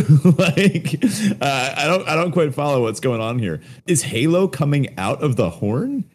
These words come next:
Uh, I don't know. I, I, like I said, I wanna love this card.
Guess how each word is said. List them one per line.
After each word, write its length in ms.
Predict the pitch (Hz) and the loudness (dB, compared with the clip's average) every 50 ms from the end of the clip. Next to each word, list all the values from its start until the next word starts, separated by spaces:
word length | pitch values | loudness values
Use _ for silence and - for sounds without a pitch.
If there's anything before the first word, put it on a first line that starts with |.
| _ - _ _ - 147 147 | _ -20 _ _ -10 -6 -4
Uh, 160 | 151 151 - - - _ - | -4 -4 -6 -8 -14 _ -6
I 120 | - 170 180 | -4 0 2
don't 140 | 160 139 | 2 2
know. 280 | 117 104 95 95 104 113 - _ - - | 2 2 0 -2 -4 -6 -12 _ -16 -10
I, 220 | - - 156 180 180 | -6 -2 0 2 2
I, 160 | - - 170 170 156 143 131 - 85 - | 2 2 0 0 0 -2 -4 -8 -12 -6
like 160 | - 180 165 | -4 -2 0
I 80 | 151 143 | 0 0
said, 220 | 131 - 135 107 | 0 0 -2 -2
I 120 | - - 147 | -2 0 0
wanna 240 | 151 147 151 139 131 | 0 2 2 2 2
love 140 | 131 127 | 2 2
this 140 | 123 123 123 | 0 -2 -4
card. 360 | - - 123 110 104 104 104 | -2 -2 0 2 0 0 -2